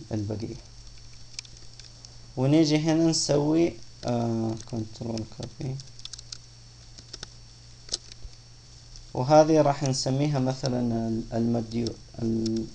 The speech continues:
المود. وهنا نقول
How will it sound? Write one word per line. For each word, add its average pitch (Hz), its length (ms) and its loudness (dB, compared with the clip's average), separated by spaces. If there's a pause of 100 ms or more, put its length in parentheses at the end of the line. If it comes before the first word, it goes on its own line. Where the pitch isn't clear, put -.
(120)
المود. 113 400 0 (3250)
وهنا 139 480 4
نقول 147 340 4